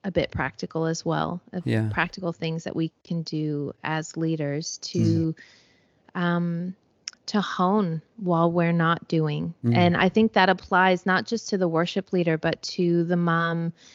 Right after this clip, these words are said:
Speaker 1: raising kids
Speaker 2: Mm.
Speaker 1: and the dad, um, you know, the single dad out there. It's, you know, what can we actually do? What, what nudge from the Holy Spirit can we, um,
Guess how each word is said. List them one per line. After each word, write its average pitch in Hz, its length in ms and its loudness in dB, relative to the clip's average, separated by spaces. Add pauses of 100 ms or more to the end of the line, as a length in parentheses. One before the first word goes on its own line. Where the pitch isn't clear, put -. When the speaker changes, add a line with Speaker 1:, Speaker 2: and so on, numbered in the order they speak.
(220)
Speaker 1:
raising 180 460 2
kids 165 680 -2 (140)
Speaker 2:
Mm. - 80 -4
Speaker 1:
and 165 580 2 (480)
the 190 120 4
dad, 165 640 2 (240)
um, 190 500 -4 (100)
you 190 80 0
know, 180 120 2
the 175 80 0
single 180 320 -2
dad 160 240 0
out 160 180 -2
there. 175 360 -4 (100)
It's, - 420 -8 (240)
you 190 160 -2
know, 170 340 -2 (800)
what 185 460 0
can 196 180 0
we 180 120 2
actually 165 500 -2
do? 165 380 0
What, 165 260 -2 (280)
what 175 220 0
nudge 170 320 0
from 175 140 -2
the 165 80 0
Holy 165 300 0
Spirit 160 440 -2
can 165 280 -4
we, 156 440 -4 (600)
um, 180 320 -4